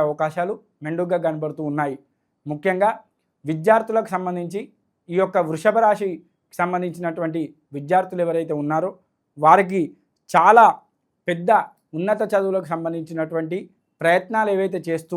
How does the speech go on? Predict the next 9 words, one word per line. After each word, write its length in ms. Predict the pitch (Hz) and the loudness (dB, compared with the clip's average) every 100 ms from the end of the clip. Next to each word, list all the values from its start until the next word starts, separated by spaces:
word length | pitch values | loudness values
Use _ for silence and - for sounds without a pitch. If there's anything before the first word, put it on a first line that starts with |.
| 165 | -6
ఉన్నారో 280 | 156 160 147 - _ _ | -4 -4 -4 -10 _ _
ఆ 100 | 151 151 | -4 -2
ప్రయత్నాలన్నీ 600 | 147 156 160 190 190 175 175 | 0 0 0 -4 -4 -4 -4
కూడా 120 | 175 156 | -4 -4
సత్ఫలితాలను 600 | 151 - 185 190 185 165 156 | -8 -2 -2 0 -4 -4 -8
ఇచ్చి, 160 | 196 - _ _ _ _ _ 160 | -10 -16 _ _ _ _ _ 0
ఎవరైనా 360 | 190 208 208 190 - _ 143 | 2 2 0 -2 -6 _ -4
విదేశీయానం 600 | 170 220 226 233 214 202 196 | 4 4 4 0 -2 -4 -2
చేయాలనుకుంటే 640 | 180 180 180 170 180 220 | 0 2 0 -6 -6 -8